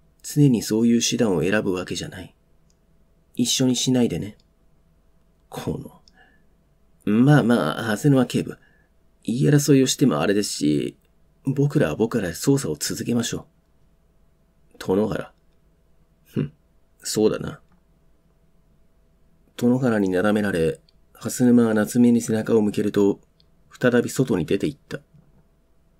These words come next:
まったく。思わずため息が漏れる。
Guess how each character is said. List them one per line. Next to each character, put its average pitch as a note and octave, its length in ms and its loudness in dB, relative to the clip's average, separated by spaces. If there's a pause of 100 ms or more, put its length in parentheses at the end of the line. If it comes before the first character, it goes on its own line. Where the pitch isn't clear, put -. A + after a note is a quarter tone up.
(2000)
ま B2+ 140 -4
っ - 60 -12 (180)
た G#2+ 120 -8
く。 - 240 -14 (1500)
思 A#2 180 4
わ B2+ 100 4
ず G2 120 -2
た G#2 140 0
め A#2 120 4
息 A#2+ 220 -2
が G2+ 80 2
漏 D2+ 140 -2
れ D#2+ 100 -2
る。 - 120 -12